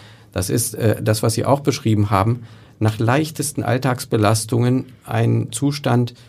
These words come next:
der die Kinder zwei Tage lang wieder ins Bett zwingt, die vorher sich, äh, in der Wohnung oder draußen auch bewegt haben, ne? Wir kennen eine Jugendliche, die hat im Garten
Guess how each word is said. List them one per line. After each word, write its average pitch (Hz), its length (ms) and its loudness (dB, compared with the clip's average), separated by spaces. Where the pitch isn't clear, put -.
der 117 200 2
die 113 120 2
Kinder 120 320 2
zwei 117 200 2
Tage 123 300 0
lang 110 240 2
wieder 113 280 2
ins 110 200 -2
Bett - 320 -4
zwingt, 95 480 -2
die 107 120 -2
vorher 104 500 2
sich, 107 400 -2
äh, 113 100 0
in 117 160 -2
der 127 140 2
Wohnung 120 240 2
oder 110 240 2
draußen 107 340 0
auch - 140 -6
bewegt 113 420 -4
haben, 90 340 -4
ne? 123 200 -6
Wir 104 200 -6
kennen 113 240 0
eine 104 180 2
Jugendliche, 113 540 0
die 101 140 2
hat 107 200 -2
im 113 120 2
Garten 107 500 2